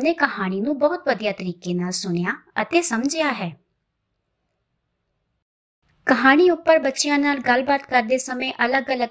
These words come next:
ਪ੍ਰਕਾਰ ਦੇ ਪ੍ਰਸ਼ਨ ਪੁੱਛੋ, ਜਿਵੇਂ ਕਹਾਣੀ ਵਿੱਚ ਕੌਣ-ਕੌਣ ਸੀ, ਅਬੇ ਕੀ ਕਰ ਰਿਹਾ ਸੀ,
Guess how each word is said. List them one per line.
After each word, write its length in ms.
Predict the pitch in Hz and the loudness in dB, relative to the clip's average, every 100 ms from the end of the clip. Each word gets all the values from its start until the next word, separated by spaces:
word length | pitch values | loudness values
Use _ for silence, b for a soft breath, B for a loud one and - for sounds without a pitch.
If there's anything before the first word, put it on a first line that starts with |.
| - | -2
ਪ੍ਰਕਾਰ 380 | 233 220 202 196 | -4 0 0 0
ਦੇ 140 | 190 | -4
ਪ੍ਰਸ਼ਨ 360 | 269 233 226 226 | -4 -4 -4 -6
ਪੁੱਛੋ, 440 | 175 - - 160 156 _ _ _ - | -8 -8 -8 -8 -14 _ _ _ -12
ਜਿਵੇਂ 440 | 170 180 175 196 302 _ _ _ _ _ _ _ _ _ _ _ _ - | -4 0 2 0 -6 _ _ _ _ _ _ _ _ _ _ _ _ 2
ਕਹਾਣੀ 440 | 247 202 208 196 | 2 4 2 2
ਵਿੱਚ 220 | 233 294 - | 0 0 -2
ਕੌਣ-ਕੌਣ 580 | - 185 170 - 180 | -2 -2 0 0 0
ਸੀ, 380 | 185 - 285 - _ _ _ _ _ _ _ _ - | 0 -2 -4 -6 _ _ _ _ _ _ _ _ 0
ਅਬੇ 180 | 233 320 | 4 4
ਕੀ 260 | 320 339 359 | 2 0 2
ਕਰ 260 | 294 233 | 2 0
ਰਿਹਾ 260 | 190 170 180 | 0 -4 -4
ਸੀ, 200 | - | -6